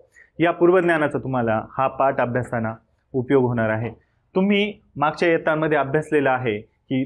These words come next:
दोन, हा दोन वेळा लिहून त्याचा गुणाकार केला तर त्याचा वर्ग होतो आणि तो अशा प्रकारे लिहितात.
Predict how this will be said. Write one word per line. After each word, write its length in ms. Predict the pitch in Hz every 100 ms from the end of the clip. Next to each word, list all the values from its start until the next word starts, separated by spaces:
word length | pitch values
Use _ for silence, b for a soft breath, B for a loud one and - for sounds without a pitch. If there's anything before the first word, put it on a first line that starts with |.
| 135
दोन, 400 | 147 160 160 160 _ -
हा 140 | -
दोन 240 | 135 147 160
वेळा 200 | 147 139
लिहून 260 | 139 139
त्याचा 240 | 120 127 131
गुणाकार 400 | 123 127 127 117
केला 300 | 113 123 110 - _ _
तर 80 | 131
त्याचा 380 | 135 120 117 110 - _ _ _
वर्ग 260 | 127 156 156
होतो 420 | 151 117 104 110 - _
आणि 180 | 120 127
तो 140 | 127 143 143 - -
अशा 200 | 143 165
प्रकारे 440 | - 120 120 120
लिहितात. 260 | 117 113 101